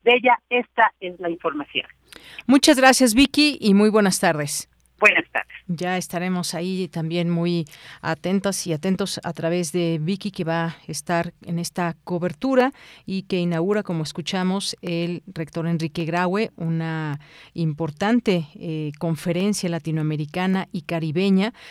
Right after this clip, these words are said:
Speaker 2: como ya escuchábamos, una agenda regional con muchos temas, desafíos de la democracia, la inmigración, indígenas, discapacidades, en fin, estará muy interesante. Aquí le tendremos los detalles.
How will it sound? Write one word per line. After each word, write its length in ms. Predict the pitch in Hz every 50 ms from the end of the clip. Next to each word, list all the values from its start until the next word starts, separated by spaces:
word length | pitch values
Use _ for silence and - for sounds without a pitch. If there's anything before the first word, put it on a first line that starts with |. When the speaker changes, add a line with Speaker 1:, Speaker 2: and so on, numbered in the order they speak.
| - _
Speaker 2:
como 220 | - 175 165 160
ya 100 | 160 175
escuchábamos, 720 | 190 180 - - 180 - - 185 180 180 190 214 220 - -
una 300 | 180 175 175 175 180 - _
agenda 520 | 170 160 147 - - 220 240 262 254 233
regional 600 | 208 185 175 147 - - 156 151 156 156 175 202 190
con 320 | - 170 151 151 151 143
muchos 480 | 135 127 143 180 220 - - 220 - -
temas, 420 | - 190 208 233 240 220 175 147
desafíos 480 | - 160 - - 151 - - 175 175 -
de 140 | 202 196 185
la 120 | 175 160
democracia, 840 | 156 151 147 147 147 - 156 156 180 190 185 - - 180 170 156 147 - - - - - -
la 120 | 170 180
inmigración, 800 | 175 170 165 160 156 156 156 - - - 180 175 180 190 196 196
indígenas, 640 | 175 160 160 156 175 196 202 - - 175 170 165 151
discapacidades, 920 | 165 156 - - 165 151 - 160 151 - 170 170 170 190 202 190 170 -
en 100 | 175 160
fin, 260 | 147 - 190 190 196 - _
estará 480 | - 165 - - 180 175 190 202 190 - _
muy 220 | - 190 196 226 240
interesante. 640 | 233 208 - 180 175 165 - 185 180 180 - 196 180
Aquí 160 | - - 180
le 100 | 175 170
tendremos 460 | - - 156 160 165 165 165 160 160
los 140 | 156 156 143
detalles. 480 | 156 147 - 156 156 160 165 147 -